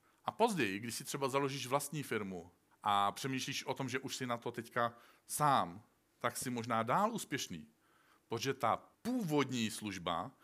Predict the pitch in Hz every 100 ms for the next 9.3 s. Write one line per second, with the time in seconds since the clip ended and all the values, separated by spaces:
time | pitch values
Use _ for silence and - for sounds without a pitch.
0 | _ - 110 - 190 180 156 147 143 139
1 | 120 110 - 120 95 78 87 90 - -
2 | _ _ _ - 120 117 113 107 107 120
3 | 113 101 95 104 113 85 78 95 - _
4 | _ _ - 98 95 95 113 - 107 -
5 | 98 95 95 _ _ _ _ - - 98
6 | 101 95 90 85 82 - - - 87 -
7 | - 76 - _ _ _ 85 71 - _
8 | _ - - 190 185 151 135 135 135 180
9 | 190 165 -